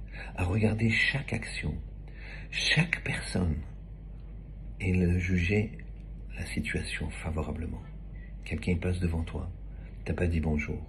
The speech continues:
Tu dis, c'est quoi ça ? C'est prétention ? Non, il avait pas ses lunettes ce jour-là. Il était dans ses pensées. Il était moitié endormi. C'est sûr que ce qu'il a voulu faire, c'est te dire bonjour. Mais là, il a,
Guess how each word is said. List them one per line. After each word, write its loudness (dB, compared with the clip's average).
Tu -4
dis, -2
c'est -4
quoi -2
ça ? -4
C'est -8
prétention ? 0
Non, 2
il 0
avait 4
pas 0
ses 0
lunettes 4
ce -2
jour-là. 0
Il -4
était -2
dans 2
ses -4
pensées. -2
Il 2
était 4
moitié 4
endormi. 4
C'est 0
sûr 2
que 6
ce 2
qu'il 8
a 8
voulu 10
faire, 6
c'est 0
te 4
dire 6
bonjour. 2
Mais 6
là, 4
il 4
a, 2